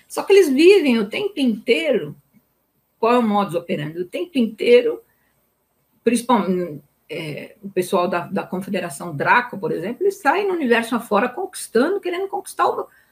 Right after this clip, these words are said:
o universo. Aqui no, no planeta Terra não é assim? O mais forte, querendo pegar o lugar do outro, espaço do outro, a terra do outro, pra chegar nessa configuração geográfica, é, foram muitas mortes, muitas guerras.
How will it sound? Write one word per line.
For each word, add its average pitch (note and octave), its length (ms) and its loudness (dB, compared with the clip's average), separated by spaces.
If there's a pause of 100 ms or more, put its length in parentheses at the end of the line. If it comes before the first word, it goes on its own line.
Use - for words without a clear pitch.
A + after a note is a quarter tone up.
(220)
o C#4 140 0
universo. C#4+ 680 4 (800)
Aqui A3 220 -6
no, F#3+ 540 0
no E3+ 160 -4
planeta F#3 320 -2
Terra F#3 240 -2
não E3+ 100 -8
é E3+ 40 -10
assim? G#3+ 280 -4
O D#3+ 40 -8
mais E3 360 -8
forte, F3 580 0
querendo E3+ 320 -4
pegar E3 280 -4
o D3+ 140 -2
lugar D#3+ 340 -4
do D3+ 80 -2
outro, F3 720 4 (400)
espaço F#3 360 -2
do E3+ 80 -2
outro, G3+ 220 -2
a - 40 -14
terra F#3+ 240 -4
do D#3 120 -4
outro, F#3+ 280 -2
pra D#3+ 80 -12
chegar E3+ 320 -8
nessa E3 240 -12
configuração E3 720 -8
geográfica, E3+ 540 -6 (160)
é, F#3 320 0 (340)
foram D#3+ 240 -6
muitas F#3 320 -8
mortes, F#3+ 360 -2
muitas D#3+ 260 -10
guerras. D#3+ 240 -8